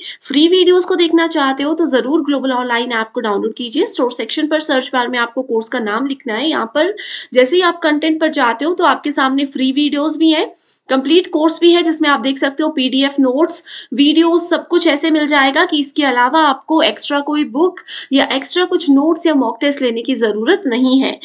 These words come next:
तो बहुत इंपॉर्टेंट है कि आप गिवन नंबर्स पर WhatsApp के through कॉन्टैक्ट करके हमसे इसकी पूरी जानकारी ले सकते हो।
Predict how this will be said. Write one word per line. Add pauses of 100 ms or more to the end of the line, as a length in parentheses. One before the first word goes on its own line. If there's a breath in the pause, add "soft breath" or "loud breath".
(220 loud breath)
तो
बहुत
इंपॉर्टेंट
है
कि
आप
गिवन
नंबर्स
पर
WhatsApp
के
through
कॉन्टैक्ट
करके
हमसे
इसकी
पूरी
जानकारी
ले
सकते
हो।